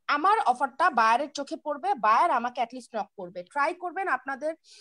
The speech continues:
First, আহ, কাজ থাকবে, try করতে হবে যাতে buyer at least কাজ না দেখ, আপনাকে এসে ইনবক্সে যাতে নক করে। কারণ Fiverr-এ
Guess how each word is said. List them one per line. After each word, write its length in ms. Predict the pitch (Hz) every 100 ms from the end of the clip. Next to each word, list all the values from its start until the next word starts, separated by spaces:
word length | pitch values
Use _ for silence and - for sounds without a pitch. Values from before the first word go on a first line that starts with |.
| - _ -
First, 360 | 330 381 - -
আহ, 340 | 220 208 202
কাজ 280 | 262 277 -
থাকবে, 280 | 359 285 370
try 260 | 302 254
করতে 280 | 277 330 339
হবে 200 | 330 349
যাতে 280 | 269 240 262
buyer 400 | 180 196 233 320
at 180 | 294 320
least 200 | 359 -
কাজ 320 | 320 330 302 339
না 140 | 320
দেখ, 200 | 220 -
আপনাকে 340 | 247 269 262
এসে 260 | 269 240 359 370 - _ 240 _ -
ইনবক্সে 560 | 233 247 285 - 392
যাতে 220 | 320 285 226
নক 160 | 175 _
করে। 200 | 151 120 _ _ _ _
কারণ 220 | 247 262 277
Fiverr-এ 580 | 254 262 320 359 415